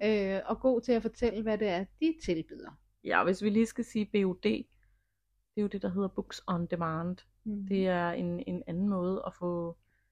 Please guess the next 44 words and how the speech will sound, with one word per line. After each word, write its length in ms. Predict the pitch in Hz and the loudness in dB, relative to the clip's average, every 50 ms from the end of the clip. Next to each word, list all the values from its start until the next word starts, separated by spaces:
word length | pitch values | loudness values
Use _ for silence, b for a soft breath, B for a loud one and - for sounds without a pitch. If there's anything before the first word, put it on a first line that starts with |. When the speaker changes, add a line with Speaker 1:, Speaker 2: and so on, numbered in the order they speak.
| _ _ _ _ _ _ | _ _ _ _ _ _
Speaker 2:
få 60 | 196 | -12
trykt 380 | - - - 214 202 - - 214 | -12 -2 0 0 0 0 0 0
en 140 | 208 196 | 0 2
bog 240 | 190 208 202 - - - | 4 4 4 2 2 2
på, 300 | 190 190 175 175 - - _ _ _ _ | 2 2 2 2 -2 -10 _ _ _ _
Speaker 1:
Ja. 80 | 196 - - - _ _ _ _ _ _ _ _ _ _ _ | -8 -8 -8 -10 _ _ _ _ _ _ _ _ _ _ _
Speaker 2:
hvor 80 | 202 | -4
man 100 | 185 185 | 0 2
ikke 200 | 185 185 180 - | 2 0 0 2
går 100 | - 208 | 4 4
igennem 460 | 190 170 - - 185 - - 190 185 185 | 4 4 4 0 -2 0 0 0 0 0
et 120 | 180 - | -2 0
forlag, 560 | - 175 165 165 165 175 180 175 - - - _ _ _ _ _ _ _ _ - | 2 4 4 4 4 2 2 0 0 -2 -8 _ _ _ _ _ _ _ _ -12
Speaker 1:
Ja. 120 | 170 - | -8 -4
Speaker 2:
men 180 | 202 185 180 175 | -2 0 0 0
at 60 | 170 | 0
man 120 | 170 165 | -2 -2
ligesom 320 | 165 175 - 190 185 180 180 | -4 -4 -2 -2 -2 -2 -2
selv, 300 | - - - 190 185 - - - | -6 0 0 0 0 0 -6 -6
øh, 340 | - 180 165 156 151 147 147 147 - _ _ _ _ _ _ _ _ _ _ | -4 -4 -2 -2 -4 -6 -8 -10 -14 _ _ _ _ _ _ _ _ _ _
bestiller 640 | 175 - - - - 190 190 - - - - - _ _ _ _ _ _ | -14 -14 -6 0 0 0 0 0 -8 -10 -12 -16 _ _ _ _ _ _
sin 240 | - - 185 170 156 | -8 -6 -6 -6 -2
bog 340 | - 170 165 160 - - _ - - _ _ | 0 0 0 0 0 -6 _ -20 -20 _ _
og 80 | - - | -10 -8
Speaker 1:
Ja, 40 | 160 | -6
Speaker 2:
bestemmer, 380 | 135 165 226 240 180 175 165 170 | -4 -2 2 4 4 4 6 4
Speaker 1:
hvor 80 | 175 | 4
Speaker 2:
hvordan 480 | 175 180 175 175 170 170 170 170 170 - _ _ - | 4 4 2 2 2 2 0 -2 -4 -8 _ _ -2
den 140 | 190 175 | -2 -2
skal 200 | 160 - - 165 | -2 -4 -12 -16
se 180 | - - 170 - | -8 -6 -6 -2
ud 160 | - 175 175 - | 0 0 0 0
og 140 | - 165 | -2 -4
sådan 100 | 160 170 160 | -4 -2 -2
noget, 240 | 156 156 165 190 240 | 0 0 2 2 0
ikke? 320 | 285 - - - 190 170 | 0 -2 -4 -8 -8 -6
Speaker 1:
Jo, 140 | 180 190 202 | -6 -4 -2
og 100 | 202 202 | 0 2
hvor 160 | 190 185 214 | 2 2 4
man 160 | 226 240 226 | 4 4 6
ikke 240 | 226 240 233 262 254 | 4 4 4 4 2
laver 320 | 226 208 202 202 214 233 240 220 | 2 4 2 2 2 2 2 0
et, 240 | - 208 208 - - | 0 -2 -2 -2 -4
øh, 280 | 196 185 180 175 175 | -4 -4 -4 -4 -6